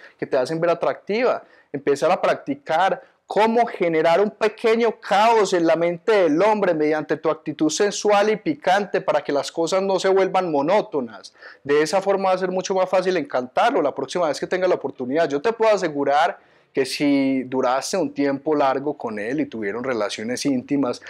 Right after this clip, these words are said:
eso quedó en su mente inconsciente y él te va a recordar en algún momento. Tal vez en ese momento él no quiera verte,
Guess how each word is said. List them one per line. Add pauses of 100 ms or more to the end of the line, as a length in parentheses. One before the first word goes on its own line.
(140)
eso
quedó
en
su
mente
inconsciente
y
él
te
va
a
recordar
en
algún
momento. (260)
Tal
vez
en
ese
momento
él
no
quiera
verte,